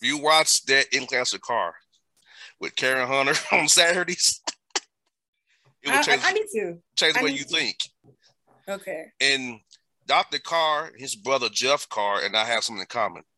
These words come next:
Speaker 1: We all went to the same school, Tennessee State University.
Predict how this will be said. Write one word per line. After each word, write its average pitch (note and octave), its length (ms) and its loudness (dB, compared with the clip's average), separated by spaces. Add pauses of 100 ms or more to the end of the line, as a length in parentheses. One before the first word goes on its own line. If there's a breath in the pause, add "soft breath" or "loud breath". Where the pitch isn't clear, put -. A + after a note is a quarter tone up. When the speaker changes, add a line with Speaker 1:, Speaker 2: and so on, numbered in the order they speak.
(460 soft breath)
Speaker 1:
We G#2+ 80 -4
all A#2+ 120 4
went B2 100 -2
to - 80 -4
the G#2+ 80 -4
same A#2+ 400 4
school, G2 540 -6
Tennessee A2+ 340 -2
State G2+ 220 -2
University. F#2+ 500 -6